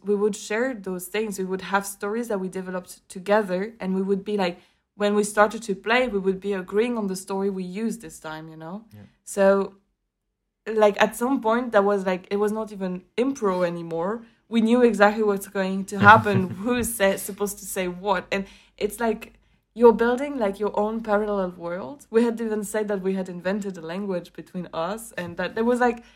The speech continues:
Speaker 1: there are stuff that I think that those things that I did with my sister, I, I would have never done it with another kid that was outside my family.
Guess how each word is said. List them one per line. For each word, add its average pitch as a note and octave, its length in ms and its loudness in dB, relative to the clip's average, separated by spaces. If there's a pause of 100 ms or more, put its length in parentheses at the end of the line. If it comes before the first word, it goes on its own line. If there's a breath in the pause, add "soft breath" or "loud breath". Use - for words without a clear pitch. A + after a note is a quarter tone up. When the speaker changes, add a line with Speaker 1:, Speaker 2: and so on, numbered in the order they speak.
(840 soft breath)
Speaker 1:
there A3+ 240 4
are B3+ 180 6
stuff A3+ 500 2
that F#3 360 -2 (380)
I - 20 -4 (100)
think A3+ 300 -4
that F#3 140 -10 (320)
those D4+ 160 2 (100)
things A#3+ 380 -4 (300)
that G#3 120 6
I G3 100 2
did G3 180 -2
with A3+ 220 -4
my F#3+ 60 0
sister, G3+ 340 -8 (180)
I, G3 240 -2 (280)
I - 20 -4
would G#3 160 0
have G#3 160 -6
never A3 220 0
done G3 240 -4
it G3 120 -10
with F#3 180 -10
another F3 240 -12 (120)
kid G3 160 -10
that F3 120 -12
was F3 300 -12 (200)
outside F#3+ 280 -8
my F#3 120 -6 (100)
family. F#3+ 300 -10